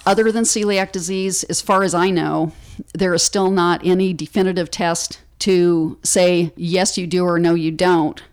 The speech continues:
actually have any other form of gluten sensitivity or allergy." So what that amounts to is, if you don't have celiac disease, but you say you're allergic to gluten,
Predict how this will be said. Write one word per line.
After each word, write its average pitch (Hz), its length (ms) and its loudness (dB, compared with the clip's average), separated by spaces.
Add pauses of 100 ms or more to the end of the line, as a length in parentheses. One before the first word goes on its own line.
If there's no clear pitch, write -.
(160)
actually 170 360 -2
have 160 360 -2
any 196 260 0
other 165 180 -2
form 170 360 0
of 151 100 -6
gluten 180 260 -4
sensitivity 165 640 -4
or 156 140 0
allergy." 147 560 -8 (880)
So 202 340 2
what 175 180 -2
that 196 200 4
amounts 170 360 2
to 139 220 -4
is, 160 400 -2 (260)
if 180 180 -4
you 202 100 2
don't 220 180 4
have 269 140 4
celiac 185 420 0
disease, 180 520 -2
but 160 200 -2
you 185 160 -2
say 196 340 2
you're 190 300 2
allergic 180 400 -2
to 185 220 -2
gluten, 180 640 2